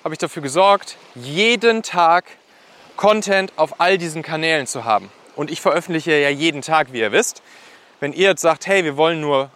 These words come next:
einmal die Woche vielleicht etwas veröffentlichen, dann könnt ihr genau so ein Video hier einmal pro Woche aufnehmen, innerhalb von einer Stunde, also eine Viertelstunde aufnehmen und noch eine Dreiviertelstunde davor und danach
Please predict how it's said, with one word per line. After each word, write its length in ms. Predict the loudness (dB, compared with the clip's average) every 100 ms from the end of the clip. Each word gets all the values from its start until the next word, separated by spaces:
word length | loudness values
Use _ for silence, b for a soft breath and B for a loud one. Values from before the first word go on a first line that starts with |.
| -4
einmal 520 | 0 0 2 2 0
die 120 | 0
Woche 280 | 0 2 0
vielleicht 520 | 2 2 2 0 -8 -16 -6
etwas 300 | -4 -2 -4
veröffentlichen, 640 | -6 -6 -6 -6 -4 -6 -12 _ b b b b b
dann 180 | -2 0
könnt 200 | -2 0
ihr 100 | -2
genau 360 | 2 4 4
so 300 | 4 0 0
ein 240 | 0 -4 -4
Video 360 | -6 -4 -4
hier 360 | -2 -2 -2 -2 -10 _ _ B B B B -2
einmal 440 | 0 2 2 2
pro 240 | 0 -2
Woche 260 | 0 0 2
aufnehmen, 640 | 2 2 0 0 0 -4 -14 _
innerhalb 420 | -4 -2 0 0
von 200 | -2 -6 -2
einer 240 | 0 0 -2
Stunde, 580 | -2 0 0 0 0 -4 b b
also 320 | -4 -2 -4
eine 100 | -8
Viertelstunde 640 | -2 0 0 -2 -2 0 2
aufnehmen 560 | 2 0 -2 -2 -4 b b b b
und 140 | -4 -2
noch 80 | 0
eine 160 | -2
Dreiviertelstunde 800 | 0 0 0 -6 -8 -4 -4 0
davor 340 | -2 0 2 2
und 100 | 2
danach 460 | 0 2 0 -2